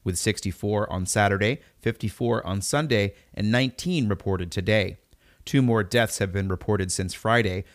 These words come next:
for a total of sixty-seven. The University of Virginia's covid tracker has not been updated since Friday, despite reports in the Cavalier Daily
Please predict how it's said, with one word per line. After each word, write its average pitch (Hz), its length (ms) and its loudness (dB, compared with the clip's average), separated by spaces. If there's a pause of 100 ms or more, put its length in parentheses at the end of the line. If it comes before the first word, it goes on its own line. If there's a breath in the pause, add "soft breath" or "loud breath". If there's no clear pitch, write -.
(100 soft breath)
for 104 160 -2
a 98 40 -2
total 127 420 -2
of 95 140 -4
sixty-seven. 95 880 -4 (720 soft breath)
The 110 100 -2
University 113 560 2
of 101 80 0
Virginia's 110 500 0
covid 98 320 0
tracker 107 400 2
has 107 220 0
not 131 200 2
been 135 120 0
updated 120 420 0
since 107 240 -2
Friday, 110 540 0 (240 soft breath)
despite 139 500 4
reports 95 460 -4
in 95 80 -2
the 95 60 -2
Cavalier 98 440 2
Daily 101 480 0